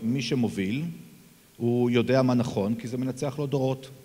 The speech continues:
ודורות של מנהלים עשו את זה, זה אומר שזה עובד, נכון? אז אפשר פשוט לחקות את מה שהיה קודם,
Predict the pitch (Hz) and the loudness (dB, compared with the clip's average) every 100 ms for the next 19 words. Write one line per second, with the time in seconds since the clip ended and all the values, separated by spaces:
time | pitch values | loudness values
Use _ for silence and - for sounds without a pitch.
0 | - - - 104 110 117 139 - 160 135 | -20 -20 -16 0 2 4 4 2 0 0
1 | 127 151 156 - 180 196 143 127 143 156 | 2 0 0 0 2 2 0 -2 0 0
2 | 147 175 156 151 - - - - - 123 | -2 0 2 2 -2 -12 -20 -20 -16 -4
3 | 123 135 214 113 - - - - 143 196 | 0 2 2 0 -10 -16 -14 -4 -2 -2
4 | - 123 120 127 131 123 117 - - - | -6 -8 -8 -6 -4 -4 -6 -14 -20 -14
5 | 117 117 113 110 107 131 - 117 107 107 | -10 -10 -10 -10 -6 -6 -6 -6 -6 -6
6 | 104 - 175 151 | -6 -4 -2 0